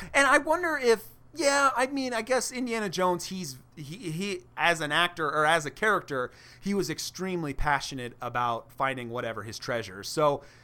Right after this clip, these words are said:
he probably could have, Harrison Ford probably could have killed it as a passionate, nerdy paleontologist.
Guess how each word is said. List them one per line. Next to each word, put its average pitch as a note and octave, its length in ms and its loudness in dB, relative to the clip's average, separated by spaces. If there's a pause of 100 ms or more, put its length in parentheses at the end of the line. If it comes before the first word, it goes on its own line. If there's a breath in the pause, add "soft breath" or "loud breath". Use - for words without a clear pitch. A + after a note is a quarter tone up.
(160 soft breath)
he F#3 160 -10
probably G#3 600 2
could G#3 240 0
have, D#3+ 200 -2
Harrison G3 300 -4
Ford F#3+ 240 -2
probably F3 260 -4
could F3 200 -2
have E3+ 120 -4
killed G3 280 -4
it C3+ 160 -4
as C#3 280 -4
a C#3 60 -4
passionate, C#3+ 600 -6
nerdy C3+ 320 -6 (240)
paleontologist. C#3 840 -6